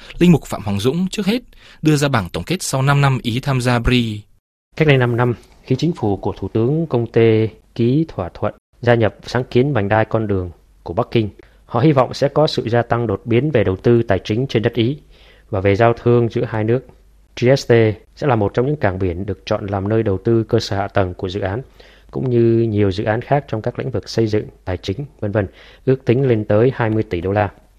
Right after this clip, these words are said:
Speaker 2: Nhưng sau năm năm, bản tổng kết cho thấy một sự thất vọng hoàn toàn. Ngay cả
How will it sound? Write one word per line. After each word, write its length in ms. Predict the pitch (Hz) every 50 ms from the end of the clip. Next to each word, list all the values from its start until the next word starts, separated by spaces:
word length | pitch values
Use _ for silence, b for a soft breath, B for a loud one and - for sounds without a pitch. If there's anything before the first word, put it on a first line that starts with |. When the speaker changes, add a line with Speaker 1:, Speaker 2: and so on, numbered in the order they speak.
| _ -
Speaker 2:
Nhưng 160 | 117 113 113
sau 220 | 113 - - 113 110
năm 180 | 113 110 110
năm, 200 | 110 113 107 104 92 - _ _ _ _ _ -
bản 140 | 98 85 87 -
tổng 160 | - 87 85 80
kết 120 | - 123 123
cho 80 | - 110 -
thấy 280 | - - 101 117 135
một 160 | 139 120 92 -
sự 140 | - - -
thất 200 | - - - -
vọng 120 | 110 - -
hoàn 160 | - 98 92 -
toàn. 220 | - 98 90 85 82 - _ _ _ _ -
Ngay 160 | - 107 107
cả 420 | 107 - 104 92 87 82 90 95